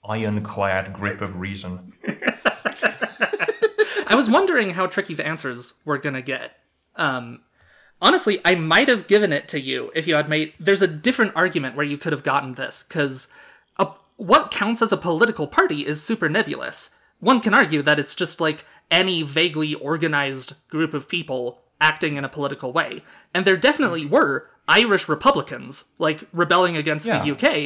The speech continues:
Speaker 2: in Irish history. So, like
Speaker 1: Yeah, that's, that's basically the reason why I went with Republicans in the first place, 'cause I reckoned, you know, it, surely some people, like, Republican is a loose enough term that some people in Ireland would fall into it at some point, but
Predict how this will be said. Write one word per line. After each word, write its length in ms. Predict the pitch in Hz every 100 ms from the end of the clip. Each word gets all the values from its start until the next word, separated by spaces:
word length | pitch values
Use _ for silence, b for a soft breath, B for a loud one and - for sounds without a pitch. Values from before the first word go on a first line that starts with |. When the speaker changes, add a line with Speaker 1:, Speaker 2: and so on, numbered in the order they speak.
| -
Speaker 2:
in 120 | 160
Irish 280 | 139 135 151
history. 480 | 294 - - 143 -
So, 220 | - 170
like 260 | 160 151 - -
Speaker 1:
Yeah, 160 | 147 117
that's, 360 | 110 - - - - _ _ -
that's 220 | 139 131
basically 380 | 160 156 147 135
the 100 | 120
reason 340 | 120 123 110 98
why 280 | 110 107
I 120 | 101 95
went 300 | 101 104 101
with 260 | 92 92
Republicans 680 | 95 107 104 95 92 92 87
in 100 | 87
the 80 | 85
first 340 | 104 104 -
place, 260 | - 69 -
'cause 160 | - 87
I 100 | 82
reckoned, 500 | - 90 - 87 85
you 60 |
know, 260 | 85 78 - - _ _ _ _ _ _ - - _ -
it, 180 | 104
surely 580 | - 131 110 95 92 90
some 600 | - - - 101 101 98
people, 400 | 110 101 110 92
like, 140 | 95 92
Republican 560 | 98 - 104 98 95 90
is 80 |
a 60 | 92
loose 280 | 90 98 98
enough 260 | 90 85 -
term 320 | 90 82 78
that 100 | -
some 300 | - 98 90
people 340 | 98 92 87
in 160 | - 90
Ireland 460 | 90 90 82 78
would 140 | 80 80
fall 260 | 92 87
into 260 | 85 90 87
it 80 | 87
at 100 | -
some 240 | - 85
point, 360 | - 65 71 76
but 260 | 92 -